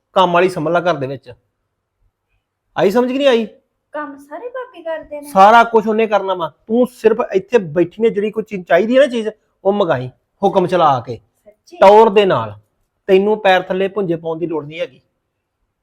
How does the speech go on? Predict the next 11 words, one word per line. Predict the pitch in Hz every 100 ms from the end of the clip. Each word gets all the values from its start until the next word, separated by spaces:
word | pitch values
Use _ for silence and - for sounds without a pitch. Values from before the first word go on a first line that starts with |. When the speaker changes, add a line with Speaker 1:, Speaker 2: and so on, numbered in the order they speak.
| _ -
Speaker 1:
ਆਈ | 165
ਨਾ | 254
ਸਮਝ? | 247 226 208 - _ -
ਔਰ | 196
ਜਿੰਨੀ | 147 180 202
ਕੁ | 240 - -
ਅਸੀਂ | 185 196
ਕੀਤੀ | 208 254
ਹੈ |
ਨਾ | 262
ਇੱਜ਼ਤ, | 233 208